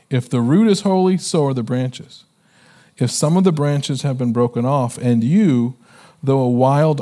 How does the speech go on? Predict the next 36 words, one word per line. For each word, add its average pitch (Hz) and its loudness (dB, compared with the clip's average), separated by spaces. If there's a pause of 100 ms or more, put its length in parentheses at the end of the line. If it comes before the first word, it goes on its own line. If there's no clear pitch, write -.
olive 165 2
shoot, 123 -4
have 123 -4
been 117 -2
grafted 131 0
in 156 0
among 131 0
the 123 0
others 131 -2
and 120 -2
now 123 -2
share 190 -2
in 143 0
the 123 0
nourishing 123 -2 (280)
sap - -4
from 120 -2
the 120 -2
olive 147 0
root, 117 -2 (640)
do 147 0
not 170 0
consider 147 -2
yourselves 135 -2
to - -6
be 127 0
superior 135 -4
to 127 -8
those 120 -4
other 113 -4
branches. 107 -8 (920)
If 127 -2
you 175 2
do, 156 0 (340)
consider 127 -2
this. - -4